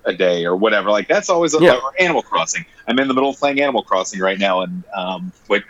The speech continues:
Speaker 1: <laughs> shocking, if you didn't know, dear listener, I've been playing Animal Crossing. We haven't mentioned it almost every <laughs> episode in the past five months. Uh,
Speaker 2: Yeah.
Speaker 1: so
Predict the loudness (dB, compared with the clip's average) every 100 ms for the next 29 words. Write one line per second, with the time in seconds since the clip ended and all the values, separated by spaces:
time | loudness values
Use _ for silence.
0 | -10 -10 -4 0 2 0 -2 0 0 0
1 | 0 0 2 0 0 -2 -2 0 0 0
2 | 0 0 0 -4 -2 -2 0 0 0 -2
3 | 0 -2 0 0 0 -4 -6 -4 -4 -2
4 | -4 -4 -2 -2 0 0 0 -2 0 -2
5 | -2 -4 -4 -8 -16 -8 -6 -4 -8 -6
6 | -10 -10 -18 -18 -16 -2 2 2 2 0
7 | 0